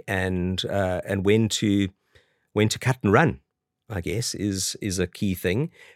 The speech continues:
Um, and you mustn't care too much about what other people think about you. And I think that's the difficult thing. So maybe that's the one, the one challenge that a lot of people are gonna have. You know, I, um, I,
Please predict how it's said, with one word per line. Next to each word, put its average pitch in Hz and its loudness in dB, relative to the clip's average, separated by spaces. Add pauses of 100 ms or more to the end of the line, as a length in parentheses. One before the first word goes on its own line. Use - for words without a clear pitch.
Um, 123 6
and 143 8
you 151 8
mustn't 175 6
care 196 8
too - 2
much 170 6
about 151 6
what 139 6
other 131 6
people 120 6 (120)
think 127 4
about - -4
you. - -10 (380)
And 127 6
I 123 6
think 165 6
that's 147 6
the - 6
difficult 156 8
thing. 151 8
So 139 8
maybe 151 8
that's 147 6
the 147 8
one, 123 8 (340)
the 113 10
one 127 8
challenge 113 6
that 107 6
a 107 10
lot 101 8
of 98 2
people 98 0
are 92 4
gonna 90 6
have. 90 4 (480)
You 131 4
know, 117 6
I, 147 6
um, 131 4 (1080)
I, - -2